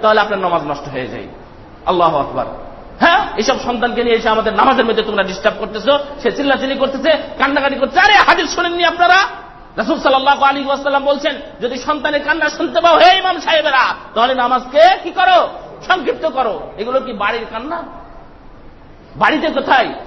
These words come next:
বাড়িতে কান্না করলে কি আপনি কিন্তু শুনতে পাবেন? সুতরাং এই সমস্ত বিষয়গুলো লক্ষ্য রাখবেন। আপনি যে ওই যে দাঁড়িয়ে দাঁড়িয়ে আপনি ব্যবসার হিসাব করতেছেন নামাজের মধ্যে দাঁড়িয়ে, দোকানের হিসাব করতেছেন, তখন আপনার নামাজ নষ্ট হয় না। একটা সন্তান রাস-, রাস্তার মধ্যে ঘুরে বেড়াচ্ছে,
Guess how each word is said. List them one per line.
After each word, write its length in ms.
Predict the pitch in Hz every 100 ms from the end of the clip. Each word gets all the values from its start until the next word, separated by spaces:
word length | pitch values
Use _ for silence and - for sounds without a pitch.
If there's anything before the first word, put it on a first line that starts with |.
| -
বাড়িতে 280 | 196 233 254
কান্না 260 | 254 262
করলে 140 | 247 262
কি 60 |
আপনি 160 | 254 254
কিন্তু 180 | 254 233
শুনতে 240 | 294 269
পাবেন? 320 | 285 311 349 254 - - - - - - - - - - - - - - - - -
সুতরাং 400 | - 208 233 214 - - -
এই 80 | 196
সমস্ত 340 | 254 247 247
বিষয়গুলো 420 | 208 214 262 226 208
লক্ষ্য 320 | 208 - 233
রাখবেন। 340 | 214 196 185 139 - - - -
আপনি 340 | 226 240 262
যে 260 | 247 226 165 - -
ওই 140 | 214
যে 120 | 220
দাঁড়িয়ে 400 | 220 214 254 262
দাঁড়িয়ে 260 | 240 240 233
আপনি 180 | 208 214
ব্যবসার 380 | 214 220 277 262
হিসাব 280 | 269 240 -
করতেছেন 400 | 214 214 202 208
নামাজের 340 | 196 190 190
মধ্যে 200 | 185 185
দাঁড়িয়ে, 380 | 180 175 170 160 - - 180
দোকানের 420 | 233 311 330 294
হিসাব 220 | 302 311 -
করতেছেন, 420 | 269 262 233 220 - -
তখন 200 | 214 240
আপনার 220 | 196 202
নামাজ 240 | 196 190 180
নষ্ট 240 | 175 -
হয় 180 | 160 165
না। 120 | 143 - -
একটা 200 | 208 226
সন্তান 340 | 226 220 220
রাস-, 340 | 214 220 185 208
রাস্তার 280 | 185 202
মধ্যে 180 | 190 202
ঘুরে 260 | 190 214 214
বেড়াচ্ছে, 340 | 214 208 262